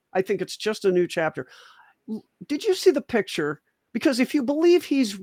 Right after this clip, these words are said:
this is real and it's all spontaneous and he just one day woke up and said, "Pfft, I'm gonna run." Uh, no, I don't think so. There's too much that seems to be scripted in the world right now, in my opinion.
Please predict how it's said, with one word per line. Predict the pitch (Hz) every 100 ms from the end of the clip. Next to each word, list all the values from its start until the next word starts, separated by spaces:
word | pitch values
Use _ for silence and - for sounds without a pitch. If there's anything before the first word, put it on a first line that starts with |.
| 185 -
this | 277 254
is | 196
real | 202 208 202 196
and | 165
it's | 165 -
all | 190 180
spontaneous | - 190 165 180 180 175 160 156
and | 156
he | 165
just | 170 170 - -
one | 180 175
day | 170 160 - - -
woke | 196 190
up | 180 175
and | 160
said, | 165 160 135 -
"Pfft, | - _ -
I'm | 233
gonna | 214
run." | 160 175 196 110 _ - - _
Uh, | 185 175 170 160 - _
no, | 269 233 196 113 - -
I | 220
don't | 269 -
think | 240 -
so. | - - - _ _ _ 95 185 165 -
There's | 175 220 208
too | - - 320
much | 302 285 - - _
that | 208 -
seems | - 240 226 -
to | 214
be | 170 175
scripted | - - 262 - 156
in | 147
the | 156
world | 170 190 170 127
right | 87 -
now, | 123 101
in | 139
my | 131 120
opinion. | - 156 127 64